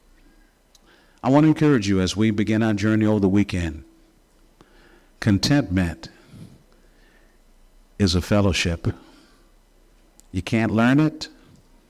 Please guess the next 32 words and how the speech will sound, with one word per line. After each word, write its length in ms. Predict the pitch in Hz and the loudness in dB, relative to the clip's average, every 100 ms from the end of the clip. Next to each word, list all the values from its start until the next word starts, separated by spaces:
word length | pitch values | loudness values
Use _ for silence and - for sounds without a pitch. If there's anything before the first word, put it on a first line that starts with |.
| _ _ - | _ _ -12
You 80 | |
can't 320 | 87 110 110 107 | -2 0 0 0
pray 220 | 131 131 | 0 0
for 340 | 131 127 127 | 0 0 0
it. 80 | 101 | -2
You 60 | 104 | -4
can't 260 | 117 107 | -2 0
study 380 | - - 120 135 | -2 0 2 2
enough. 320 | 123 123 123 | 2 0 -2
You 60 | 110 | -4
can't 240 | 113 107 | -2 0
do 100 | 117 | 4
enough 240 | 117 120 120 | 4 2 0
ministry. 580 | 120 107 - 92 90 - _ _ - _ _ - | 0 0 -2 -6 -8 -14 _ _ -20 _ _ -4
It 180 | 104 | 0
requires 800 | 101 107 - 120 117 120 120 - - | 0 -2 0 0 0 -2 -2 -4 -8
your 560 | 98 95 107 113 117 101 | -4 0 2 2 0 -4
intimate 580 | - - - 123 135 127 | -6 -4 -2 -2 -2 -2
relationship 640 | 113 107 107 107 - 107 | 0 0 -2 -4 -2 -2
with 120 | 110 90 | -2 -2
God, 380 | 87 82 80 - _ _ _ _ _ _ _ _ _ _ | -4 -4 -8 -14 _ _ _ _ _ _ _ _ _ _
which 260 | 107 104 - | -2 -2 0
means 260 | 104 104 95 | 2 2 0
sometimes 920 | - 131 131 131 113 95 92 92 92 | 0 0 0 -2 0 0 -2 -2 -2
you're 100 | 104 | 0
gonna 160 | 101 | 0
have 180 | 90 95 | 0 -2
to 80 | 90 | -2
let 220 | 87 104 | -2 -2
some 180 | - 101 | -2 -2
things 280 | 107 104 90 | 0 0 0
go 380 | 101 95 87 | -2 -2 -4